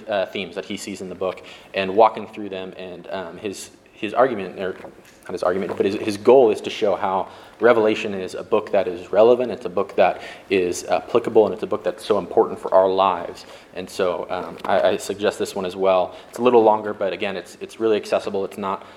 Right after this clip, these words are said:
written at, like, a scholarly level. It's written for the, the average person who is interested in studying the book. Um, so those are, those are just some recommendations. Those are all listed on the, um, on the, the handout there,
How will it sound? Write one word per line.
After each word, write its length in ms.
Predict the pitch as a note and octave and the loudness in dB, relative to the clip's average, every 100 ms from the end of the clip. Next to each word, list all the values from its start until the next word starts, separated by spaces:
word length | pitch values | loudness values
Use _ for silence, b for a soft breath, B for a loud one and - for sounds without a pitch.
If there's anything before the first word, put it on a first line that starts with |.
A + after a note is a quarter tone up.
| B - | B -8
written 240 | G2 F#2+ | -6 -6
at, 160 | F#2+ F2+ | -8 -6
like, 140 | F2 | -8
a 60 | F#2 | -6
scholarly 560 | - - G2 G2 G2 | -2 4 4 4 -2
level. 240 | F#2+ F#2 F2 | -4 -4 -6
It's 120 | - | -8
written 160 | G2 F#2 | -10 -8
for 240 | - F2 | -10 -8
the, 280 | F#2 F2+ D#2+ | -8 -10 -10
the 180 | - - | -6 -6
average 240 | - - | -6 -12
person 300 | F2 - F2+ | -12 -12 -14
who 220 | F2 E2+ F2 | -12 -12 -12
is 220 | F2 - | -14 -12
interested 600 | F#2+ F#2+ F#2+ - F2 - B B B | -12 -10 -12 -8 -10 -10 B B B
in 100 | F2+ | -8
studying 360 | - F#2 F#2 | 0 0 0
the 80 | E2+ | -6
book. 280 | E2 D#2 - - | -6 -6 -6 0
Um, 220 | G2+ F#2+ | 0 2
so 100 | A#2 | 6
those 220 | D3 D3+ | 8 8
are, 100 | C#3+ | 4
those 220 | B2 D3 | 2 0
are 60 | C#3 | 0
just 200 | C3+ - | -2 -2
some 140 | B2 | -2
recommendations. 800 | B2+ B2 A#2 A2 A2+ A2 A2 - - B - | 0 0 -2 0 0 0 -8 -8 -10 B -4
Those 180 | A#2+ A#2 | 0 2
are 100 | A2+ | 4
all 240 | A2+ A2 G#2 | 6 6 4
listed 440 | G#2+ - A2 G2+ | -4 -6 -8 -6
on 340 | G2+ G2+ G2+ F#2+ | -6 -6 -6 -10
the, 300 | G2 F#2+ F#2+ | -12 -10 -10
um, 380 | F#2+ F2 F2 - | -10 -12 -16 -8
on 200 | G2+ G2 | -6 -4
the, 320 | F#2 F2+ F2 E2+ | -4 -6 -8 -10
the 240 | F2+ E2+ | -12 -12
handout 380 | - A2 A2 G#2 | -10 -4 0 0
there, 240 | G#2 G2+ | 0 -2